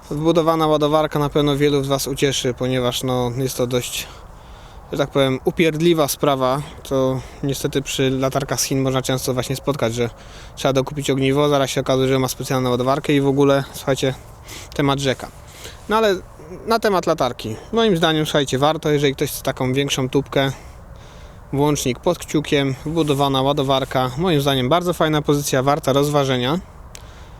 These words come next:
I co? To będzie tyle w tym temacie. Komentarze są do waszej dyspozycji. Jeżeli pojawią się pytania, piszcie śmiało.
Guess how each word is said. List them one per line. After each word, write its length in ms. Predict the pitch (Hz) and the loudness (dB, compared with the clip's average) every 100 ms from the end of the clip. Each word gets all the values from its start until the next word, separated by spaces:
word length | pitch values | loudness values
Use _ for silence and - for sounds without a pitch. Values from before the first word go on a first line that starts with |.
| - - - - - - - - - - - | -20 -20 -20 -18 -18 -18 -20 -20 -20 -20 -12
I 40 | |
co? 280 | - 247 113 110 - | 0 0 0 -4 -8
To 120 | - 247 | 0 2
będzie 240 | 226 220 | 4 2
tyle 220 | 240 208 | 2 2
w 40 | - | 2
tym 140 | 127 | 0
temacie. 420 | 120 113 107 101 - - - - - - - | 0 0 -2 -6 -8 -16 -20 -20 -20 -20 -6
Komentarze 460 | 202 190 175 165 147 | 0 2 4 2 2
są 200 | 143 127 | 0 0
do 80 | |
waszej 260 | 127 156 196 | 0 2 2
dyspozycji. 640 | 190 - 160 139 - 202 | 0 0 2 2 0 2
Jeżeli 300 | 180 156 143 | 2 4 0
pojawią 280 | 143 139 135 | 2 0 0
się 140 | - | -2
pytania, 380 | 139 135 139 127 | -4 -2 -2 0
piszcie 320 | 131 208 - | -2 -2 -2
śmiało. 420 | 180 147 135 135 | -2 2 2 2